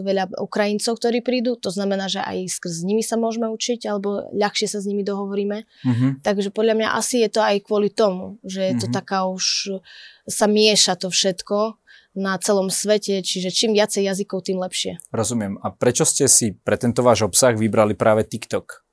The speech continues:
Speaker 2: Máme iné sociálne siete, kde by ste s niečím podobným mohli uspieť. A Instagram, možno YouTube.
Speaker 1: No ja som mala,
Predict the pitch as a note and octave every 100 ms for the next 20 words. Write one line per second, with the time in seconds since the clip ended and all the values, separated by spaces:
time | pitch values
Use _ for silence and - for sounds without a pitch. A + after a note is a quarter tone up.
0 | _ - A2 A2+ C3 C#3 C3+ G#2 - G2+
1 | G2+ - G#2+ G2+ A2+ F#2+ G2+ F#2+ - _
2 | _ _ _ _ G#2+ - G#2 A2 G#2+ A#3+
3 | A2+ A2 A#2 A#3 B2+ B2 C3 - A2 G2
4 | - - - G2 F#2+ G2 - - - -
5 | _ B2 B2+ - A#2 A2+ G#2+ G2+ G2+ F#2+
6 | G#2+ A2 C3 C3 B2+ A2+ - - _ _
7 | _ _ _ _ - - G#3+ A3+ A#3 A3
8 | A3 G#3